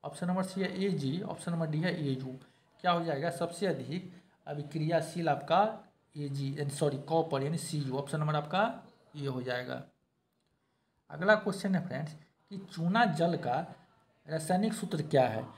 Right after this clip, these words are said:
चूना जल का रासायनिक सूत्र क्या है? तो इसमें हो जाएगा आपका सी ए ओ एच ट्वाइस, ऑप्शन नंबर आपका डी हो जाएगा।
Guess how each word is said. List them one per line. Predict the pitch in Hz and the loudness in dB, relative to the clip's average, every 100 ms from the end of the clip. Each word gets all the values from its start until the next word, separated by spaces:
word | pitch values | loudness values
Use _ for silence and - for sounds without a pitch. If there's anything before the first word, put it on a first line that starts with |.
| - _ - | -20 _ -6
चूना | 151 175 214 | 0 4 6
जल | 165 147 127 | 6 4 4
का | 131 151 | 4 4
रासायनिक | 151 143 160 190 196 | 2 0 0 0 0
सूत्र | - 143 196 226 - - _ - | -4 -4 -2 -2 -4 -12 _ -8
क्या | 151 139 | -4 -2
है? | 123 117 | -4 -8
तो | - 147 | -10 -10
इसमें | 139 180 185 | -6 -4 -2
हो | 165 | 2
जाएगा | 160 151 143 | 2 2 0
आपका | 139 - 139 170 208 - - _ _ _ _ _ _ | -2 -2 0 2 0 -6 -20 _ _ _ _ _ _
सी | - 165 180 175 | -8 -2 0 2
ए | 214 | 2
ओ | 151 139 | 4 4
एच | 208 220 - | 4 0 -2
ट्वाइस, | 135 127 127 | 0 0 -2
ऑप्शन | 147 - 160 | -4 -2 -2
नंबर | 160 156 | 0 2
आपका | 151 - 190 | 0 0 0
डी | 175 143 139 | 2 0 -2
हो | 117 | -2
जाएगा। | 123 123 123 127 | -2 0 -2 -4